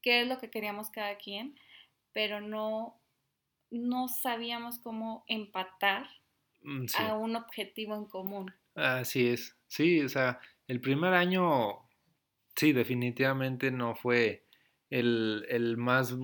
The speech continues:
Speaker 2: bonito. O sea, sí tuvo sus momentos bonitos, pero también tuvo sus momentos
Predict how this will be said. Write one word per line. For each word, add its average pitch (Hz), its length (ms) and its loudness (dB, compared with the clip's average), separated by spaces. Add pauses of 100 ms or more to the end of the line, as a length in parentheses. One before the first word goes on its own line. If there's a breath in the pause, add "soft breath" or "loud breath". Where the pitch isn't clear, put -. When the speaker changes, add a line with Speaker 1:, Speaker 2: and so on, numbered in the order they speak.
Speaker 2:
bonito. 131 520 0
O - 20 -2
sea, 131 180 6
sí 156 180 -4
tuvo 208 440 2
sus 127 300 -2
momentos 131 600 -4
bonitos, 135 600 -2 (540 soft breath)
pero 117 200 -2
también 110 380 -6
tuvo 127 280 0
sus 117 240 -4
momentos 113 1040 -4